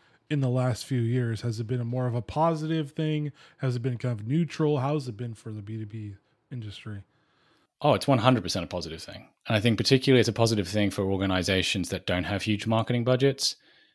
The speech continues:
Speaker 2: You know, if you think back ten, fifteen years ago, really the only way for you to get in front of your potential clients was to take a booth at a big trade show or have a large sales team who are pounding the phones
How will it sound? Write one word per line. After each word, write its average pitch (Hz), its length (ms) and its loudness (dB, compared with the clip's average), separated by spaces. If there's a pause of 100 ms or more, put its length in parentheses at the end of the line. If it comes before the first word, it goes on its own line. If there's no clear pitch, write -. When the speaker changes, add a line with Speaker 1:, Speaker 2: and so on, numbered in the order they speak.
(140)
Speaker 2:
You 101 80 0
know, 101 60 2
if 95 100 -2
you 113 60 -6
think 113 180 2
back 107 180 4
ten, 107 200 0
fifteen 98 400 -2
years 98 200 2
ago, 82 460 -2
really 104 300 2
the 92 160 2
only 101 200 4
way 95 200 4
for 98 120 -4
you 92 80 2
to 92 80 2
get 87 140 2
in 95 80 -2
front 92 220 0
of 85 80 -2
your 90 80 2
potential 87 400 -2
clients 80 680 0
was 90 500 0
to 85 420 -4 (400)
take 104 220 2
a 101 40 0
booth 92 240 -4
at 87 80 -4
a 85 40 -8
big 85 160 -6
trade 82 280 -4
show 80 320 -4
or 87 140 -4
have 87 100 -6
a 80 60 -4
large 85 280 0
sales 82 360 0
team 80 260 -6
who 85 100 -6
are 80 60 -4
pounding 82 320 -4
the 80 80 -8
phones 80 540 -4